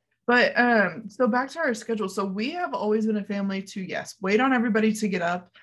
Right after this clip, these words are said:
Um, it's, it was always a joke. Like, my little sister, I love telling this story because she's, like, the brains of us three girls. Like, she's a really, really smart one.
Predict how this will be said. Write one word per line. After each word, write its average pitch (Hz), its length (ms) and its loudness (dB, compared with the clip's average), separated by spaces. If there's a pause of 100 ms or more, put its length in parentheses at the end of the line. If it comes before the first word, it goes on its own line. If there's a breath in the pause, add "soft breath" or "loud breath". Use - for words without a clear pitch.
(220 soft breath)
Um, 190 600 0
it's, 208 220 -4
it 214 100 2
was 220 160 4
always 214 260 2
a 190 60 -2
joke. 185 340 -4
Like, 185 180 -4
my 196 120 -2
little 202 240 -4
sister, 185 580 -2
I 202 60 4
love 208 220 2
telling 180 300 -4
this 185 180 -4
story 214 280 0
because 190 460 -6
she's, 214 360 -2
like, 233 260 -4 (120)
the 196 180 0
brains 180 640 -2
of 180 440 -2
us 175 240 -6
three 165 220 -4
girls. 156 440 2
Like, 156 300 -2 (260 loud breath)
she's 220 400 4
a 180 80 2
really, 175 320 0
really 175 260 -2
smart 180 520 -2
one. 202 360 2